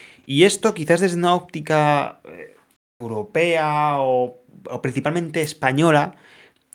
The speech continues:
es difícil de entender porque nosotros, eh, asociamos la modernidad más reciente con la Unión Europea, por ejemplo, ¿no? Vemos que, eh, hemos sido un país próspero, un país moderno, gracias a... Hay otros países, sin embargo,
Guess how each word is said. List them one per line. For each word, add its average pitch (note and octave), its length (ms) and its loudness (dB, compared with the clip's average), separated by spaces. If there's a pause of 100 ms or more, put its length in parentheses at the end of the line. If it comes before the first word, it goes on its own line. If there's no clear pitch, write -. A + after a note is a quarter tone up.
(100)
es D3+ 160 -2
difícil G3 360 0
de F3+ 60 -2
entender D#3+ 440 -2
porque D#3 220 -6
nosotros, - 520 -8
eh, B2 80 -12
asociamos B2+ 720 -6
la D#3 380 -2
modernidad C3+ 960 -4 (100)
más C#3+ 180 -4
reciente C#3 440 -12
con C3 120 -6
la A#2+ 60 -8
Unión B2+ 200 -8
Europea, A#2 440 -10
por A2 140 -12
ejemplo, G#2+ 340 -16
¿no? F#3 200 -12 (240)
Vemos B2+ 340 -8
que, B2+ 420 -6 (420)
eh, A#2+ 380 -4
hemos C3+ 220 -6
sido C#3+ 140 -2
un C3 60 -6
país B2+ 360 -2
próspero, C#3 600 -2
un B2 100 -8
país B2 260 -4
moderno, C3+ 560 -6
gracias - 640 -6
a... G2+ 180 -20 (920)
Hay E3+ 140 2
otros A#3+ 220 0
países, F#3+ 480 -6
sin A#2 140 -12
embargo, D3+ 600 -2